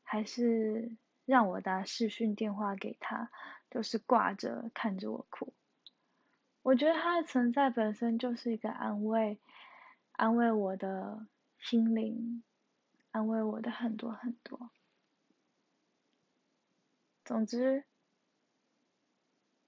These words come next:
我决定这次不逞强，我要好好的让我自己走出来。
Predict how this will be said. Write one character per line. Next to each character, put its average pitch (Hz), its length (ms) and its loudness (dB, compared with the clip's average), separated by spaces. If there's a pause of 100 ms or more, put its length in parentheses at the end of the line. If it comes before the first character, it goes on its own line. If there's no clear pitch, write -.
(460)
我 226 160 -2
决 226 220 0
定 269 180 6
这 254 160 2
次 262 160 2
不 - 160 -10
逞 - 300 -10
强， - 240 -12 (2500)
我 226 100 -4
要 240 100 2
好 240 160 -4
好 233 220 -4
的 208 120 -4
让 220 200 -2
我 208 100 -6
自 220 140 -8
己 214 120 -2
走 214 280 -8
出 - 240 -8
来。 226 340 -8